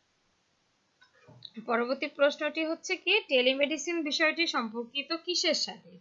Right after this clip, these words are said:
টেলিমেডিসিন বিষয়টি সম্পর্কিত টেলিফোনের সাথে এবং চিকিৎসার সাথে, কারণ আমরা টেলিমেডিসিন তাকেই বলা হয় যেটা আমরা ফোনের মাধ্যমে চিকিৎসা নিয়ে থাকি।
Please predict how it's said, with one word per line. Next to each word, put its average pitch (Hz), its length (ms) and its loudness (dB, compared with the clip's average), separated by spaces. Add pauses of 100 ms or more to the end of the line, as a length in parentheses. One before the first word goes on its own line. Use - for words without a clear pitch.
টেলিমেডিসিন 226 760 -4 (420)
বিষয়টি 269 380 2
সম্পর্কিত 240 600 -6
টেলিফোনের 320 680 0
সাথে 339 320 -4 (320)
এবং 370 260 -2 (120)
চিকিৎসার 285 460 -4
সাথে, 180 360 -4
কারণ 214 400 0
আমরা 254 420 4 (580)
টেলিমেডিসিন 285 680 0
তাকেই 277 380 2
বলা 262 320 0
হয় 294 200 2
যেটা 233 260 0
আমরা 226 220 0
ফোনের 254 360 -2
মাধ্যমে 254 380 -4
চিকিৎসা 254 460 -8
নিয়ে 294 260 -2
থাকি। 185 320 -14